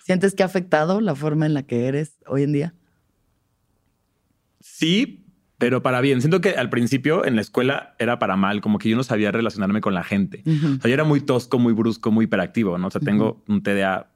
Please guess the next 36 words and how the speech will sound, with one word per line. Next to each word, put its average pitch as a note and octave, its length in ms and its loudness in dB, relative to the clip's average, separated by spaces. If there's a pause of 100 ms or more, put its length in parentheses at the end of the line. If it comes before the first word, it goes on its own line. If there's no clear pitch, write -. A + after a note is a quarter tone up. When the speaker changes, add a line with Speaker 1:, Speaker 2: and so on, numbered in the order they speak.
(480)
Speaker 2:
ahorita G2 280 -2
ya G2+ 120 2
más F#2 560 -4
estable, G#2+ 480 0
pero D3 220 2
de D3 80 4
Speaker 1:
Ujú. B2+ 80 2
Speaker 2:
chiquito C3+ 460 0
era A2+ 180 2
un A2+ 100 2
demonio. G2+ 460 2
Entonces, G#2 360 -2
Speaker 1:
Ujú. D#3+ 60 0
Speaker 2:
como C3 140 0
que G2+ 100 -4
no G#2 80 2
le A2 120 2
caía - 220 -4
bien - 180 -2
a - 60 -4
nadie. - 300 -6
<laughs> - 240 0
Speaker 1:
Ay, A#2+ 960 -2
cosita. C3 1200 -4 (480)
¿Y G3 120 2
luego G#3+ 240 4
qué A3 120 2
pasó? G3 560 0
De F3+ 140 2
los E3 160 4
videojuegos, F3+ 760 2 (280)
¿cuál D#3+ 220 2
fue E3+ 140 -2
el D#3 40 -6
siguiente D3 460 0
cambio? D3 320 -2